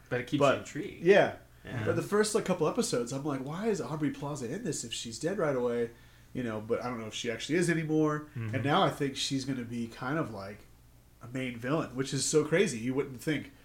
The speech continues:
Speaker 2: Aubrey Plaza as a villain.
Speaker 3: Yeah.
Speaker 2: Um,
Speaker 1: Yeah.
Speaker 2: but, uh, yeah, I really like, I, I like what's going on. I like the look. I like the feel.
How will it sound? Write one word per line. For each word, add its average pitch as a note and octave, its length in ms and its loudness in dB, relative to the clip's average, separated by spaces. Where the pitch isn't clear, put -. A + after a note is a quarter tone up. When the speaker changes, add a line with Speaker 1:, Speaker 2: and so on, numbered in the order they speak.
Speaker 2:
Aubrey A#2+ 260 -2
Plaza A#2 460 0
as G2+ 140 -6
a - 40 -10
villain. G#2+ 360 -6
Speaker 3:
Yeah. A2 300 -4
Speaker 2:
Um, G#2+ 140 -8
Speaker 1:
Yeah. A2+ 240 -10
Speaker 2:
but, B2+ 220 2
uh, G#2+ 260 0
yeah, D3+ 180 8
I C#3+ 40 8
really D#3+ 240 8
like, D3 260 8
I, C3+ 100 -8
I C3+ 140 2
like C3+ 180 2
what's C3+ 140 -6
going B2+ 240 -2
on. B2+ 180 -4
I A#2+ 40 -2
like A#2+ 200 -2
the A2+ 80 -12
look. A#2+ 300 -4
I - 20 -10
like A2 160 -8
the - 60 -14
feel. A#2 500 -4